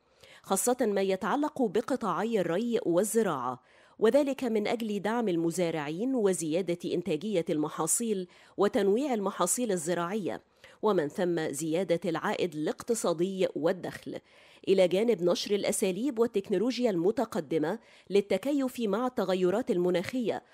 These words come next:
وتعظيم الاستفادة من الموارد المائية المتاحة. وقد استعرضت الدكتورة رانيا المشاط نتائج القمة العالمية للمناخ كوب سبعة وعشرين التي انعقدت في شرم الشيخ فيما يتعلق بحشد التمويلات الإنمائية الميسرة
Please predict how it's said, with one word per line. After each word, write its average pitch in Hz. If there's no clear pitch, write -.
وتعظيم 190
الاستفادة 220
من 185
الموارد 175
المائية 165
المتاحة. -
وقد 202
استعرضت 226
الدكتورة 185
رانيا 220
المشاط 185
نتائج 196
القمة 247
العالمية 190
للمناخ 175
كوب -
سبعة 165
وعشرين 220
التي 214
انعقدت 233
في 208
شرم 233
الشيخ -
فيما 247
يتعلق 220
بحشد 214
التمويلات 185
الإنمائية 220
الميسرة 175